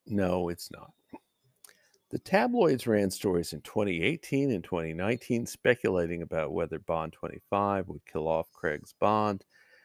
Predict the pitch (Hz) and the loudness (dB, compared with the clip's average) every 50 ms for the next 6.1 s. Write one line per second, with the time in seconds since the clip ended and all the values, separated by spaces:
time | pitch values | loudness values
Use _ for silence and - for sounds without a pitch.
0 | _ _ _ _ _ _ _ _ _ _ - - 113 117 135 147 - - 156 123 | _ _ _ _ _ _ _ _ _ _ 0 4 8 10 10 10 10 8 6 8
1 | 123 131 123 - - - - 117 104 101 95 98 95 92 90 - - - _ - | 8 8 6 6 2 -2 0 2 4 4 4 4 2 0 -2 -8 -12 -14 _ -4
2 | 98 98 104 - - - 104 95 95 92 92 92 90 92 82 - - - 104 104 | -2 -2 -2 -2 -4 -4 -2 0 0 2 2 2 0 -2 -4 -6 -6 -4 -2 0
3 | 92 87 92 90 90 87 85 82 - _ - 92 98 90 87 73 - - 90 87 | 0 0 0 -2 -2 -4 -4 -8 -10 _ -8 -4 -4 -4 -4 -6 -6 -6 -4 -4
4 | 85 82 78 78 - 113 120 117 117 113 110 107 98 92 85 82 85 - - 87 | -4 -4 -6 -6 -4 0 4 6 6 6 6 4 4 2 0 -2 -2 -4 -4 -4
5 | 85 82 82 80 73 80 - 80 78 78 80 80 78 - - - - 80 87 - | -2 -2 -4 -4 -6 -8 -6 -4 -4 -4 -4 -6 -6 -8 -12 -16 -16 -16 -16 -20
6 | - | -18